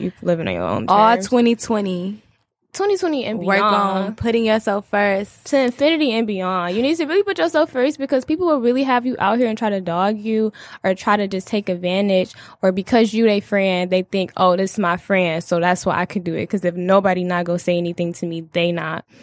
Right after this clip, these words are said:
Speaker 2: Yeah.
Speaker 1: And we gotta get out of that. If you got a friend and she ain't whatever,
Speaker 2: Cut it.
Speaker 1: cut
Speaker 2: Cut
Speaker 1: it.
Speaker 2: it.
Speaker 1: Or s-, not don't cut it. Say something. We on, we on better <laughs> things now. We're healthy.
Speaker 2: Cut it.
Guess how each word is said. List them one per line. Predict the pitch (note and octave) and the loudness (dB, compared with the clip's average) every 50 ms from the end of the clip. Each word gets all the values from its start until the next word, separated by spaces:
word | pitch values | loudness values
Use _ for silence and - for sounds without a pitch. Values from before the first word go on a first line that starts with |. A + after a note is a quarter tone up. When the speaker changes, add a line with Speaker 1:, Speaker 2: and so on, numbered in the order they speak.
| - - | -20 -18
Speaker 2:
Yeah. | F3+ E3+ E3 E3+ E3+ | -16 -16 -12 -8 -4
Speaker 1:
And | G3+ G#3 A3 | -4 -2 0
we | E4 | 2
gotta | G#4 F4+ A#3+ A3 | 2 2 2 2
get | F#3+ F3+ | 0 0
out | F3 F3+ F3+ | 0 0 0
of | F3 | -2
that. | E3+ D#3+ - - | -2 -4 -2 -2
If | G3+ G3+ G#3 | -2 -2 -2
you | G#3+ C4+ F4 G#4+ | 0 2 2 4
got | B4+ B4 B4 A4+ G#4+ - | 4 2 2 2 0 -4
a | |
friend | - A#4+ B4 B4 A#4+ B4 B4 B4 - | -4 -4 -2 -2 -2 -2 -2 -4 -2
and | - - - - | -2 -2 -2 -2
she | - F4+ G4 G#4 | 0 0 2 2
ain't | G4 G4+ G4 G4 G4 - _ _ _ _ | 2 0 -4 -4 -6 -8 _ _ _ _
whatever, | - - A#3 B3 C#4 D4+ E4 F4+ F#4 F4+ E4+ E4+ E4+ E4+ E4+ - | -10 -4 0 2 2 2 4 2 0 0 0 -2 -2 -4 -4 -6
Speaker 2:
Cut | - - G#3 G3+ G3+ | -6 -6 -6 -4 -4
it. | G#3+ A3+ - - _ _ _ _ _ _ _ - | -4 -6 -6 -10 _ _ _ _ _ _ _ 0
Speaker 1:
cut | - D4 D#4+ | 2 2 4
Speaker 2:
Cut | E4 | 4
Speaker 1:
it. | D#4+ - - | 2 0 0
Speaker 2:
it. | G3+ - | 0 0
Speaker 1:
Or | A#3 | 0
s-, | A3+ A3+ - - | 0 0 -2 -2
not | - B3+ C#4+ | -2 0 2
don't | F4 E4+ C4+ B3+ | 2 0 -2 -2
cut | - C4 C4 B3 | -4 -2 -2 -2
it. | F#3+ - - - | -2 -4 -6 -10
Say | - - A#3 A3+ B3+ | -10 -4 -2 -2 -2
something. | - A#3 F#3+ - - G#3 F#3+ G3 | 0 -2 -4 -4 -6 -8 -6 -4
We | G#3 A3 | -4 -2
on, | A#3 A#3+ A#3 - - | -2 -2 -4 -4 -4
we | G3+ A#3+ C4 D4 E4 | -2 0 2 2 2
on | D#4+ E4 D#4+ | 2 2 2
better | F#4 G4 A4 A4 G4 F4+ | 4 2 4 4 2 0
<laughs> | - | 0
things | - A3 G#3 G#3 F#3+ F3 - - | 0 -2 -4 -4 -6 -8 -10 -8
now. | G3+ F#3+ F3+ E3 E3 F3+ G#3+ | -6 -6 -6 -6 -6 -6 -2
We're | B3 C#4+ D4 D#4 | 0 2 0 2
healthy. | - C#4+ C#4 D4+ D4+ - | 2 2 2 2 2 0
Speaker 2:
Cut | - A3 G#3 A3 - | -6 -8 -6 -6 -6
it. | G#3+ G#3+ G3+ - | -8 -10 -12 -16